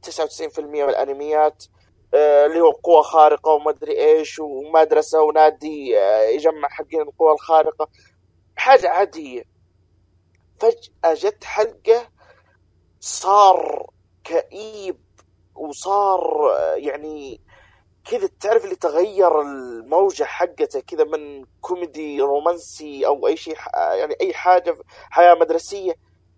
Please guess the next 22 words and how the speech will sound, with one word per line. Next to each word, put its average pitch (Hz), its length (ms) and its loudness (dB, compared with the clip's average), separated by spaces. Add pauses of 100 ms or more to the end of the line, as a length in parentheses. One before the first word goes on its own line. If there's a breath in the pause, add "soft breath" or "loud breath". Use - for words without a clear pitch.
(200)
إلى 151 240 2 (480)
غموض 170 800 -2
و-، 123 260 -12 (160)
ويعني 123 1000 -10 (260)
كذا 139 280 2
تقطيع 160 680 -8
ودموية 143 560 0
وما 139 180 -8
أدري 127 160 -12
كيف. 117 220 -18 (100)
يعني 127 180 -12
مرة، 147 240 -2
مرة 139 500 0 (960 soft breath)
أعجبني 147 560 4
بعد 151 300 0
هذا 165 180 2
التحول، 170 800 -2
يعني 120 160 -6
ح-، - 180 -18
حاجة 160 320 0 (120)
كذا 151 140 -8 (480)
تجلط. 135 540 -8